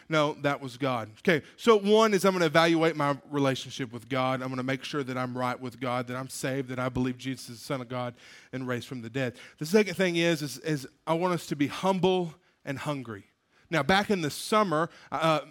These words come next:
Megan and I were praying over Ground Zero, and we were praying for a theme for a word over Ground Zero, and we came up with humble and hungry. I believe being humble and hungry are two of the greatest things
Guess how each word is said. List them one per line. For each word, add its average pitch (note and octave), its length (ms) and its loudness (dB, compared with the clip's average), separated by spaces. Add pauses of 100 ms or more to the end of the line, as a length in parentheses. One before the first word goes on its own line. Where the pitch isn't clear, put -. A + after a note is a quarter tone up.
Megan F3+ 300 2
and D#3+ 100 2
I D#3+ 100 4
were D#3+ 120 0
praying F3 260 0
over D3+ 180 0
Ground D3+ 380 0
Zero, E3 320 4
and D3 100 -2
we E3 60 2
were D#3 80 2
praying E3+ 380 -2
for D3+ 180 -4
a C3 60 -2
theme F#3+ 540 0 (200)
for E3+ 260 2
a C#3 60 2
word F#3 600 2 (180)
over F3 320 4
Ground D#3+ 400 2
Zero, D3+ 320 2
and C#3+ 80 -2
we C#3 80 0
came E3 240 -4
up D#3 160 0
with C#3+ 120 -4
humble D3 340 -2
and C3 100 -8
hungry. B2+ 300 -6
I D#3+ 100 2
believe F#3+ 320 6
being E3+ 220 2
humble A3 380 0
and F#3+ 100 -2
hungry F3 280 2
are D3 40 0
two G3 160 -2
of D3+ 60 -2
the D#3 40 -8
greatest F3+ 500 0
things E3 320 -2